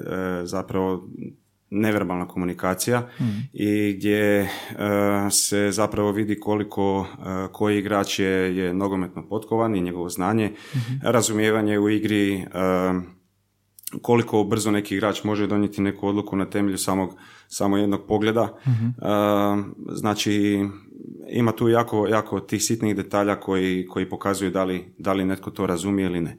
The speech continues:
Speaker 2: Mhm.
Speaker 1: Ali općenito sad, e, gledajući iz kuta, e, trenera, e, jezik, e, je, e,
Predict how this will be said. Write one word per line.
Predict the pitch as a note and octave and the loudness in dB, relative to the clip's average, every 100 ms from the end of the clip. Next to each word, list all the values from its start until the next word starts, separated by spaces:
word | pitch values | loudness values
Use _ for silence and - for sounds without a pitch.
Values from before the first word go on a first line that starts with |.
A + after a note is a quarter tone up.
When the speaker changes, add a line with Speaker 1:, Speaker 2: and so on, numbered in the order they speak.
| - | -10
Speaker 2:
Mhm. | - G#2 G#2+ A#2 | -6 -4 -6 -4
Speaker 1:
Ali | G2+ G#2 | 0 0
općenito | - B2+ A#2 A2 | 2 0 0 -2
sad, | - A#2+ | 0 0
e, | G#2+ G#2 G2+ G#2 | 0 -4 0 0
gledajući | G#2 A#2 A2 - | 2 2 0 -2
iz | G#2 | -6
kuta, | - A2 G2+ F#2+ - - | -4 -4 0 -2 -4 -8
e, | F2+ F2+ | -6 -4
trenera, | A2 A2+ B2 A2+ - - - - _ _ | 0 2 4 2 0 -20 -20 -20 _ _
e, | - G#2+ G#2+ | 0 4 4
jezik, | G#2 A2 A2+ A#2 A#2 - | 4 4 2 0 -4 -2
e, | G#2+ G#2+ G#2 G#2 | 2 4 4 4
je, | G#2 G#2 G#2 G#2 | 4 4 4 4
e, | G#2 | 2